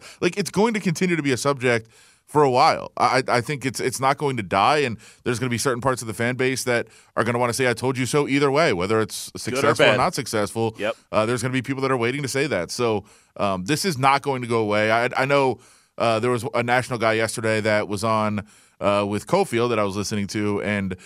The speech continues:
Speaker 1: uh, he kind of, Cofield kind of brought him into the conversation about Carr, and the guy's like, "Who cares? He's gone, right?"
Speaker 2: Yeah.
Speaker 1: No, <laughs> that's, it's not gonna be like that. I think there's very few people that are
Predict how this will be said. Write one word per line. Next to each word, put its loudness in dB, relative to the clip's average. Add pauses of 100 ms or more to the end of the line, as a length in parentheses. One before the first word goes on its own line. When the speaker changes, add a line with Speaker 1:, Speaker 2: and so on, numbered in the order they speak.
(260)
Speaker 1:
uh, 2
he -6
kind -2
of, -10
Cofield -2
kind -2
of -4
brought 2
him -6
into -2
the -4
conversation -2
about -2
Carr, 2
and -2
the -6
guy's 2
like, -4
"Who -4
cares? -2
He's -6
gone, 2
right?" 0
Speaker 2:
Yeah. -2 (140)
Speaker 1:
No, 0
<laughs> -20
that's, -2
it's -2
not 2
gonna 0
be -4
like 0
that. -2 (260)
I 0
think 0
there's 2
very 2
few -6
people -2
that 2
are 2